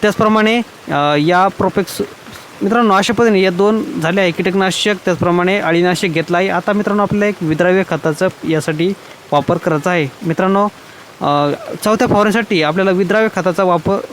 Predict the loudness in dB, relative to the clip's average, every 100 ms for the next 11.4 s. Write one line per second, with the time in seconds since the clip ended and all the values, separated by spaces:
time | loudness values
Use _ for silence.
0 | -6 -2 0 0 0 0 0 2 0 -6
1 | -20 -20 -2 0 2 2 2 2 0 0
2 | 0 0 0 -2 -2 -12 -20 -6 -2 0
3 | 0 0 2 2 0 0 0 0 0 0
4 | 0 0 0 2 2 0 -2 -2 -2 0
5 | 0 0 0 0 0 -4 -20 -10 -4 0
6 | 2 2 2 0 -2 0 -2 -4 -8 -2
7 | 0 2 0 0 0 0 0 0 0 0
8 | 0 0 0 0 0 0 -2 -2 -2 -2
9 | 0 0 0 -2 -8 -20 -18 -4 -4 -2
10 | 0 0 0 -2 0 -4 -4 -8 -2 0
11 | 2 0 0 0